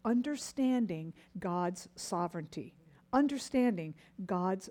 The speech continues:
sovereignty. What did, what did Joseph say? What Joseph said. Look at chapter forty-five, verse five again. "And now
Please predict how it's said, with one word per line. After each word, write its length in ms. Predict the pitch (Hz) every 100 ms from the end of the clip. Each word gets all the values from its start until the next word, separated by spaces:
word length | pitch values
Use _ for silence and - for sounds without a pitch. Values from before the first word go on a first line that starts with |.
| -
sovereignty. 600 | - 180 180 180 156 151 - - -
What 160 | 269
did, 240 | 311 233 -
what 260 | 226 277 330 - _ _ _ _ 220
did 140 | - 208
Joseph 420 | 233 208 202 196
say? 360 | - 185 143 165
What 160 | 226 226
Joseph 400 | 226 220 226 220
said. 300 | - 156 165
Look 200 | 208 -
at 180 | 226 190 - _ _ _ _ - -
chapter 320 | - 202 208
forty-five, 680 | 175 202 190 175 180 151 143 - - - - - _
verse 240 | 185 180 -
five 260 | 175 170 -
again. 440 | 202 165 165 139 - _ _ - - -
"And 160 | 190 185
now 440 | 202 226 269 320